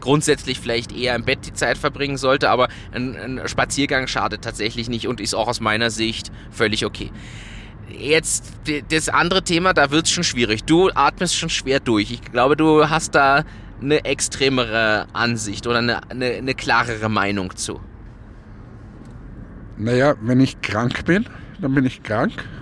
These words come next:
Speaker 2: Dann, wenn ich Grippe habe, dann gehöre ich ins Bett. Und wenn ich wieder gesund bin,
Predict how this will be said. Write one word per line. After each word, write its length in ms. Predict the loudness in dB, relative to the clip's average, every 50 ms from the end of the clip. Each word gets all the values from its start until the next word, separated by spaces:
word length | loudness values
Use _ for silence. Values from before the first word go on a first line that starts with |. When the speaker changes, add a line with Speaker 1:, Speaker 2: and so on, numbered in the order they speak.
| -14 -16 -16 -6 -4
Speaker 2:
Dann, 240 | -2 -2 0 0 0
wenn 120 | 0 0
ich 200 | 0 -2 -2 -4
Grippe 380 | 0 2 2 2 4 4 4 4
habe, 260 | 4 4 4 2 0
dann 280 | 0 -2 -4 -4 -4 -4
gehöre 340 | -2 0 0 0 0 0
ich 140 | -4 -6 -6
ins 200 | -8 -8 -8 -4
Bett. 360 | 0 2 2 2 0 -4 -12 -6
Und 200 | -4 -4 0 0
wenn 140 | 0 0 0
ich 160 | -2 -4 -6 -4
wieder 160 | -4 -4 -4
gesund 540 | -4 -6 -4 0 2 2 2 2 -2 -4 -2
bin, 220 | -2 0 0 -2